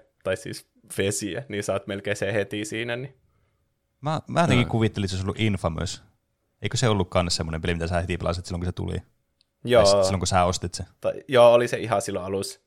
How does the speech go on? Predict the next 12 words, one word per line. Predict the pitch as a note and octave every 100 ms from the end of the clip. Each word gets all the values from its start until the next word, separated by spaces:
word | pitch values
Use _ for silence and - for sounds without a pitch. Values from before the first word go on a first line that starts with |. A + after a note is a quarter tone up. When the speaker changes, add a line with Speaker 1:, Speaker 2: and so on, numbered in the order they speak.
| _ -
Speaker 1:
Ilmeisesti | A2 G#2+ -
Fezistä | B2+ B2 A#2 G#2 -
mä | G2+
sain | G#2+ -
ennemmin | G2+ G2 F#2 F2+ F2 -
sen | A2
trophyn | - G#2 - G2+ G#2
kuitenkin | A2 B2+ B2+ B2
sit. | C3 - - - _ _ _ _ _ _ _ _ _ - C#3
Speaker 2:
Aika | D#3+ F2+
jännittävää | F#2+ F2+ E2+ D#2+ D#2+
kyllä. | D#2+